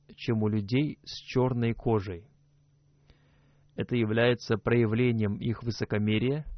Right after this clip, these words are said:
и каждый мусульманин Ахмади должен избавиться от этого. На двух разных встречах с девушками-мусульманками Ахмади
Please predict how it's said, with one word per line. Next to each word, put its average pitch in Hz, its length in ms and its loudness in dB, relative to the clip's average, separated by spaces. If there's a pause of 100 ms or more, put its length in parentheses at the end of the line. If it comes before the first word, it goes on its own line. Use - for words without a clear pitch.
(960)
и 110 120 -4
каждый 113 460 2
мусульманин 107 640 0
Ахмади 104 640 -4 (160)
должен 117 540 0
избавиться 120 720 0
от 127 240 -4
этого. 95 460 -4 (2000)
На 110 160 -2
двух 143 320 0
разных 117 480 4
встречах - 720 -2
с 120 120 -12
девушками-мусульманками 107 1400 -2
Ахмади 104 600 -6